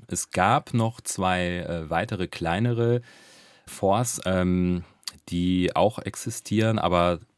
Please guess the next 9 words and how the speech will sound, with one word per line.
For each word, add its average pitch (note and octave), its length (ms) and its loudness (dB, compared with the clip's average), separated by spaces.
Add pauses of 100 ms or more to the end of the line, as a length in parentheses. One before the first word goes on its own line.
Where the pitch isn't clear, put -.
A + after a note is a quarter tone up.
(120)
ja, D2+ 140 -2
die E2 140 -4
Festung G#2 480 2
Groß F#2 260 -2
Friedrichsburg, B2+ 580 -2
die, G#2 220 2
äh, F#2+ 260 -4
existiert A2 540 -4
wirklich A#2 420 0